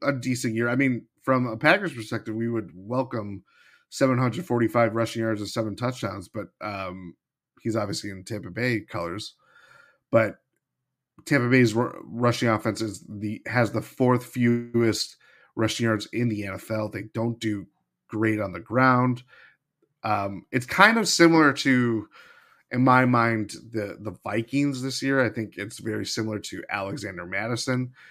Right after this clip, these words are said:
where Rachaad White is this kind of, you know,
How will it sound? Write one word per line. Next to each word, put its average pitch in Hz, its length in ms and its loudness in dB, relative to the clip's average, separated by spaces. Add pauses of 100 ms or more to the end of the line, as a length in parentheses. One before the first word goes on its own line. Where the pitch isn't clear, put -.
(220)
where 107 120 -8
Rachaad 107 400 0
White 104 240 -2
is 98 160 -8
this 98 120 -8
kind 107 220 -6
of, 98 120 -12 (1040)
you 131 200 6
know, 113 240 6